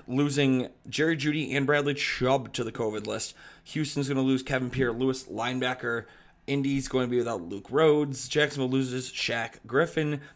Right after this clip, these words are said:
The Chargers gonna be without Jared Cook this week. Minnesota without Kirk Cousins. That's a big one.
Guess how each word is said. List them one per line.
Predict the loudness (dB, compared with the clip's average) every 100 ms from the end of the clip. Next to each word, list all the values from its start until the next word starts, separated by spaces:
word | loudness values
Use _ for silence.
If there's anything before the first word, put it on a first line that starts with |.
| -14
The |
Chargers | 0 4 4 2
gonna | -2
be | 0
without | 0 0 0 0 0
Jared | -2 -2 -2 -2
Cook | -4 -2
this | -6 -2
week. | -2 -2
Minnesota | -2 -2 0 2 4 6
without | 4 2 0
Kirk | -4 -2
Cousins. | 0 0 -2 -6
That's | -4 -4
a | 2
big | 2 4
one. | 4 2